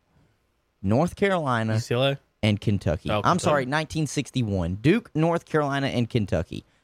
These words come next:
Speaker 1: Not ranked in the top twenty-five. The last time that happened, nineteen sixty-one.
Speaker 2: Still, that's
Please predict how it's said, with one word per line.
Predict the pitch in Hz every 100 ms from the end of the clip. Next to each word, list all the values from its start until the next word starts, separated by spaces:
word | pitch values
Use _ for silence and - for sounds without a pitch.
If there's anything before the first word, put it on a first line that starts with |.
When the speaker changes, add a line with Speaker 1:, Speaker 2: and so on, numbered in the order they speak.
| -
Speaker 1:
Not | 127 180 -
ranked | 156 160 131
in | 123 110
the | 92
top | - 139 160 -
twenty-five. | 151 147 117 117 95 92
The | 95
last | 110 135 147
time | 131 127 113
that | 120 -
happened, | 123 110 107 95 - _ _ _ _ _
nineteen | 76 110 - - 113 110
sixty-one. | 101 - 110 - - 95 92 76 55 62 -
Speaker 2:
Still, | - - - 113 107
that's | 117